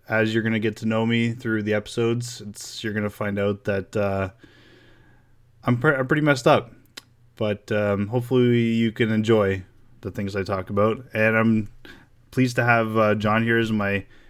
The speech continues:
first guest appearance for the first episode. And he'll probably be appearing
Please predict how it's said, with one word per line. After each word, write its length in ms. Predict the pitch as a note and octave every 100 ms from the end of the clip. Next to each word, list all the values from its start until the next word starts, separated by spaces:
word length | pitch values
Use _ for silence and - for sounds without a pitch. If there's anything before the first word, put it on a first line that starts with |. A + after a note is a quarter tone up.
| -
first 800 | - - C3 C3 C3 - - A2
guest 340 | G#2+ A#2 B2 -
appearance 600 | A2+ A2+ G#2+ A2 C3+ -
for 240 | - -
the 60 | G#2
first 280 | - A2 -
episode. 380 | G2 - A2+ G#2+
And 80 |
he'll 100 | A#2+
probably 340 | C3 C#3 B2 A2+
be 40 |
appearing 540 | G2+ - G#2 G2+ G2